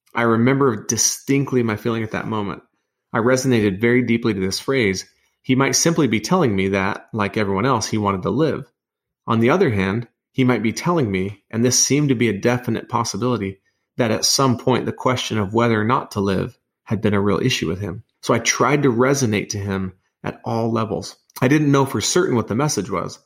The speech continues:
I simply wanted to be open to any of the meanings that this statement might have,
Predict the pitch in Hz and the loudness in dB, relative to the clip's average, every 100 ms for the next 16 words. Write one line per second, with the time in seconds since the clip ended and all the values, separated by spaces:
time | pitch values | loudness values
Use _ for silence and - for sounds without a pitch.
0 | _ _ - 113 - 139 143 147 117 117 | _ _ -8 -2 2 2 2 0 2 0
1 | 113 101 - 117 113 101 - - - 139 | 0 -4 -2 -2 -2 -4 -6 -12 -6 -2
2 | 143 151 117 113 123 131 113 98 95 101 | 2 2 2 2 2 2 2 0 -2 -4
3 | - - 104 98 98 - 104 113 98 | -4 -4 -4 -4 -6 -6 -6 -6 -6